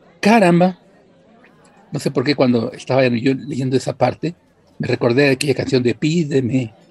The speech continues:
pídeme lo que quieras". Y, pues, pues sí, ¿verdad? Porque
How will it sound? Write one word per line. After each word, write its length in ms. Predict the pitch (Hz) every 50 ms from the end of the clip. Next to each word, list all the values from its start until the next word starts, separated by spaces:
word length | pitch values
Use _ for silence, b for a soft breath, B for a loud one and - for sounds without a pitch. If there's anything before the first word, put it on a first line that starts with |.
| _ _ _
pídeme 520 | 151 156 165 165 160 151 135 127 117 117
lo 200 | 123 123 139 147
que 160 | - 165 156
quieras". 800 | 151 - - 131 139 143 143 151 131 - 123 131 131 - - - -
Y, 200 | 139 139 127 - b b b b b b b _ _
pues, 240 | - 120 - - - _
pues 180 | 135 117 -
sí, 180 | - - 143 151
¿verdad? 280 | 156 117 117 139 156
Porque 340 | - 139 123 - - 120 120